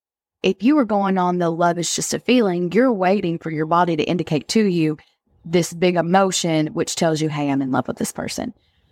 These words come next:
When we look at it on the other side, where it is an act of will, it is a choice, you don't know enough about that person at that point to be so deeply in love. That actually comes over time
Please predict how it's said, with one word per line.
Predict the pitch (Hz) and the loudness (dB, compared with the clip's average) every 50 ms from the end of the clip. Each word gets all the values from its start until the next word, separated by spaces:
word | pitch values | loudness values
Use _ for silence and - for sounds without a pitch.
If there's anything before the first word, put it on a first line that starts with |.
| _ _ _ _ _ - | _ _ _ _ _ -2
When | 196 220 220 208 | 0 0 2 2
we | 208 202 | 2 2
look | 202 196 196 202 | 2 2 2 2
at | 185 180 | 0 0
it | 175 | 0
on | 175 170 | 0 0
the | 165 165 180 | 0 2 2
other | 220 233 202 | 2 2 2
side, | - - 156 151 151 156 156 160 | 0 0 0 0 0 0 -2 -2
where | 165 - | -4 -2
it | - 175 165 | -2 0 -2
is | 165 156 160 | -2 -2 -4
an | 160 - | -4 -4
act | - 160 165 165 - - | -2 -2 -4 -4 -2 -4
of | 156 156 165 | -4 -2 0
will, | 180 175 156 156 | -2 0 0 2
it | 156 | 0
is | 156 156 - | 0 -2 -4
a | - | -6
choice, | - - - 262 262 220 175 165 160 - - - - _ _ _ _ _ _ _ _ _ _ | -6 -2 0 2 2 2 2 0 -4 -6 -10 -14 -16 _ _ _ _ _ _ _ _ _ _
you | - 185 233 302 | 0 2 2 4
don't | 349 370 302 - | 4 2 2 2
know | 190 170 175 247 269 | 2 2 4 4 4
enough | 214 156 151 - | 2 0 -2 -2
about | 156 156 147 - | 0 -2 0 0
that | - - - | -2 -4 -4
person | - - 156 156 - - 147 147 | -2 -4 -4 -4 -2 -4 -4 -4
at | 147 - | -2 0
that | 147 143 - _ | -2 -2 -2 _
point | - 165 156 - - | -4 -4 -2 -2 -2
to | 165 | -2
be | 156 156 156 | 0 0 0
so | 151 - - 175 160 160 | 0 0 0 0 0 0
deeply | 156 156 151 - - 151 151 147 | 0 -2 -2 -2 -2 -2 -2 0
in | 143 143 - | -2 -2 -2
love. | - - - - - 160 | -2 -2 -2 -2 -2 0
That | 180 180 208 262 | 2 2 4 4
actually | 320 339 - - - 202 185 170 | 2 2 0 0 0 0 0 0
comes | - - 165 165 165 - | 0 -2 -2 -2 0 0
over | 165 160 147 151 151 | 0 -2 -2 -2 -6
time | - - - 196 214 190 156 151 151 | -6 -4 0 0 2 2 2 0 0